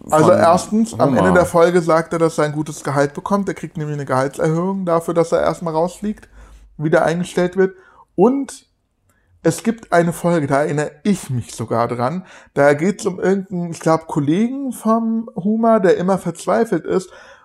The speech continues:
Speaker 2: und sieht, wie faul Huma ist und gar nichts macht und nichts auf die Reihe kriegt und Geld verdient. Der begeht doch dann auch Selbstmord oder so, ich weiß es gar nicht mehr, der, oder er stirbt auf jeden Fall,
Speaker 1: Ich glaub, das ist
Speaker 2: dieser
Speaker 1: Frank,
Speaker 2: Kollege.
Speaker 1: Frank Grimes.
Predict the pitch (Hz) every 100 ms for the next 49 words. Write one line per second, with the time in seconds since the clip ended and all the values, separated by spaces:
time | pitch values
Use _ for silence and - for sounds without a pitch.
0 | _ 165 170 170 - - _ _ 131 147
1 | 233 233 165 156 - - 180 226 240 -
2 | - 208 233 185 147 160 196 - - -
3 | 160 175 214 233 - - 185 196 - 170
4 | 196 - - 180 185 180 170 156 - 170
5 | 175 _ - - - _ 165 180 175 -
6 | _ _ _ _ _ _ 190 196 196 143
7 | 139 139 127 135 151 170 160 143 135 123
8 | 139 165 - 214 233 233 240 233 233 220
9 | 233 - 247 160 156 147 143 143 - 160
10 | 170 170 - 190 - 135 131 127 131 143
11 | - 117 113 107 131 131 110 139 131 131
12 | 127 123 113 110 98 95 90 87 95 _